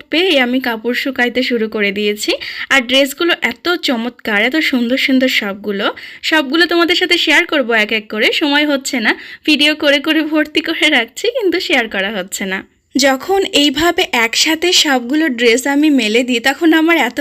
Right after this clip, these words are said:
ভালো লাগে, মনে হয় তোমাদের সাথে শেয়ার করি, এর জন্য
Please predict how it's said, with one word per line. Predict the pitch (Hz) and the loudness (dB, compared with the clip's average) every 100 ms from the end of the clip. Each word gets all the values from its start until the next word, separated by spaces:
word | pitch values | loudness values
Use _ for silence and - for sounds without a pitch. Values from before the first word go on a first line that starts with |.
| 277 | -6
ভালো | 208 226 226 | -6 -2 0
লাগে, | 320 254 220 240 | -2 -2 -2 -2
মনে | 285 302 330 | 0 2 2
হয় | 349 | 0
তোমাদের | 349 269 247 | 0 0 0
সাথে | 269 285 311 | -2 -2 -2
শেয়ার | - 226 220 | 0 -2 -2
করি, | 226 214 330 - - - | -4 -2 -2 -4 -12 -4
এর | 302 302 | 0 2
জন্য | 262 320 | 4 4